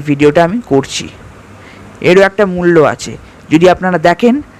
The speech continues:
তাহলে সেই মূল্যটা আমি পেয়ে যাব, যে হ্যাঁ, দর্শকরা দেখেছে। এবং যদি আপনারা লাইক করেন তাহলে মূল্য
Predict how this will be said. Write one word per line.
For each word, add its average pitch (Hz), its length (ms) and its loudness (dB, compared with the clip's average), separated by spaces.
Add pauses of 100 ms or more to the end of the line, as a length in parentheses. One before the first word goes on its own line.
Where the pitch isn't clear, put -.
(240)
তাহলে 170 220 2
সেই 165 220 2
মূল্যটা 160 480 2
আমি 196 220 -4
পেয়ে 139 240 -4
যাব, 85 120 -8 (1500)
যে 139 160 0
হ্যাঁ, 127 160 0 (320)
দর্শকরা 151 420 2
দেখেছে। 151 400 0 (640)
এবং 170 160 4 (100)
যদি 170 240 4
আপনারা 170 300 0 (1200)
লাইক 165 180 0 (120)
করেন 175 200 2 (220)
তাহলে 190 220 0
মূল্য 170 240 0